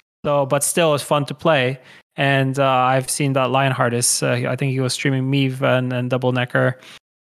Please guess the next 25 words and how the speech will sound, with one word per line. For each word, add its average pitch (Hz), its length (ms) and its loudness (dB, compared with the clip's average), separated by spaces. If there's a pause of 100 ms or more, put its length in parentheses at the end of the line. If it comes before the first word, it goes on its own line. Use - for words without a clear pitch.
(120)
um, 135 880 0
decks, 147 360 0
and 135 160 0
he, 135 260 -4
he 147 140 -2
enjoyed 139 380 2
it. 127 100 -4
So 127 580 0
I, 147 260 0
I 147 120 -4
feel 151 220 0
like 143 220 2
it 143 60 -6
has 143 300 0
this, - 420 -2
um, 143 400 0 (440)
because 185 320 2
we 196 180 0
also 220 200 0
need 170 120 0
to 165 80 -4
think 156 180 0
about 147 220 2
it 147 120 -2
from, 139 380 0